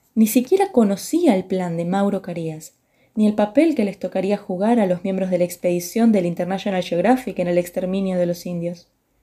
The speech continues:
El empresario había dicho claramente que ellos serían testigos,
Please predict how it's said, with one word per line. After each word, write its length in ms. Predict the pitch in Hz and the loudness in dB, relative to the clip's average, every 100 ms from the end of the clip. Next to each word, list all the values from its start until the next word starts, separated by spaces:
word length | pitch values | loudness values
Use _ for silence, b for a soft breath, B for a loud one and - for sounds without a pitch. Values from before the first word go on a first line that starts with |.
| _ _ _ _ _ _ _ _ _ _ _ _ | _ _ _ _ _ _ _ _ _ _ _ _
El 160 | 190 196 | 0 2
empresario 800 | 180 185 - 254 185 165 170 - _ - | 0 -4 0 2 4 0 -4 -10 _ -6
había 280 | 202 208 | 0 2
dicho 360 | 214 220 - 190 | 4 2 -2 -10
claramente 920 | - 214 254 254 208 202 180 180 175 b b _ | -2 2 2 4 2 0 -2 -6 -6 b b _
que 240 | 190 - - | -6 -4 -2
ellos 300 | 302 - 214 | -2 -4 -4
serían 380 | 196 196 196 | -4 -2 -2
testigos, 680 | 190 - 262 214 165 160 - | -2 -2 0 2 0 -8 -20